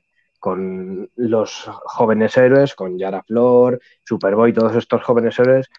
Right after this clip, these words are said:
en una primera línea y, y los héroes de toda la vida, pues,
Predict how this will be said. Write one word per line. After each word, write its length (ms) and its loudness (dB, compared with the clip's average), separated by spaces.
en 240 0
una 840 0
primera 340 2
línea 540 2
y, 520 -4
y 140 -2
los 280 -6
héroes 280 0
de 80 0
toda 180 2
la 140 4
vida, 340 4
pues, 300 -6